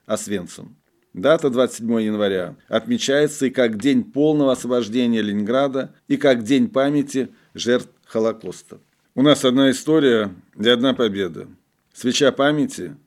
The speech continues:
навсегда останется её символом. Так же, как и памятная гранитная плита на аллее памяти Пискарёвского мемориального кладбища, сыновьям и дочерям еврейского народа, защитникам и жертвам блокадного Ленинграда.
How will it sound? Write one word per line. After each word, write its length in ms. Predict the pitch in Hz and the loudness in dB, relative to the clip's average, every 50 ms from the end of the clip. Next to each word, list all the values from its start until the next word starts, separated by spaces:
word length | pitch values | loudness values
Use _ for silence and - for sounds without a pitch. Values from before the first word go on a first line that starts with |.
| _ _ | _ _
навсегда 500 | - 113 127 123 - 139 127 120 139 131 | -4 -4 -4 -2 -2 -4 0 2 2 2
останется 800 | 120 - - - 135 143 147 143 139 135 135 - - 131 120 113 - | 2 0 0 0 0 0 0 -2 -2 -4 -4 -4 -4 -4 -4 -4 -2
её 280 | 117 113 117 127 123 | -2 0 2 2 0
символом. 580 | 117 - - 117 107 98 87 82 76 76 - - _ _ _ - | 0 -2 -6 -6 -4 -4 -6 -10 -14 -16 -18 -20 _ _ _ -2
Так 180 | - 160 175 143 | 2 2 2 2
же, 120 | 143 143 | 0 -2
как 220 | 131 156 135 135 | 0 0 0 2
и 80 | 139 139 | 2 0
памятная 560 | 139 151 143 135 135 131 117 - 123 120 117 | 4 4 4 4 4 2 -2 0 0 0 0
гранитная 580 | 104 117 120 120 123 123 117 104 - 117 110 107 | 2 2 2 4 4 2 0 0 -2 -4 -4 -2
плита 540 | 110 110 107 107 117 123 127 131 135 131 _ _ _ _ _ | -2 -4 -4 -2 0 0 0 0 -2 -6 _ _ _ _ _
на 180 | - 98 117 123 | -6 0 2 2
аллее 300 | 139 147 156 160 160 151 | 4 4 4 2 2 2
памяти 480 | 151 143 139 135 135 135 131 131 - 127 | 2 2 2 4 4 2 0 -2 -4 -6
Пискарёвского 880 | - 110 - - 123 117 120 123 123 117 - - - 120 117 117 113 104 | -6 -6 -6 0 2 2 4 4 2 0 -6 -4 0 2 2 2 0 0
мемориального 760 | 110 113 110 113 107 107 107 110 110 113 110 110 110 107 104 | -2 -2 -2 0 0 0 2 2 2 2 2 0 -2 -2 -4
кладбища, 640 | - 101 95 92 85 80 80 - - - 95 95 98 _ _ _ _ _ | -4 -4 -4 -4 -4 -8 -12 -12 -14 -12 -14 -16 -18 _ _ _ _ _
сыновьям 800 | - - - 113 110 113 110 104 98 98 117 131 139 139 139 135 | -16 -6 -4 -2 0 0 0 0 0 0 0 2 2 2 0 -2
и 60 | 120 | -2
дочерям 500 | 98 107 101 - 104 101 113 120 123 123 | -2 -2 -2 -2 0 2 2 2 2 2
еврейского 640 | 117 107 107 104 104 110 107 104 - - 98 95 95 | 0 0 0 0 0 0 -2 -2 -4 -6 -6 -4 -4
народа, 580 | 98 101 98 110 127 131 117 120 113 107 - - _ _ - | -2 -2 0 2 2 2 2 0 -2 -4 -6 -14 _ _ -14
защитникам 880 | 92 87 117 110 - - - 131 139 127 - 139 123 - 127 120 120 | -4 0 0 0 0 0 0 0 0 0 -2 -6 -4 -2 -2 0 0
и 40 | 113 | -2
жертвам 440 | - 113 117 117 98 110 110 110 101 | 2 4 2 2 2 0 -4 -4 -2
блокадного 600 | 101 110 110 107 107 107 104 101 87 101 101 98 | 0 0 -2 0 2 0 0 0 0 -2 -4 -2
Ленинграда. 460 | 95 95 95 92 90 87 85 - - | -4 -4 -6 -6 -6 -6 -8 -8 -12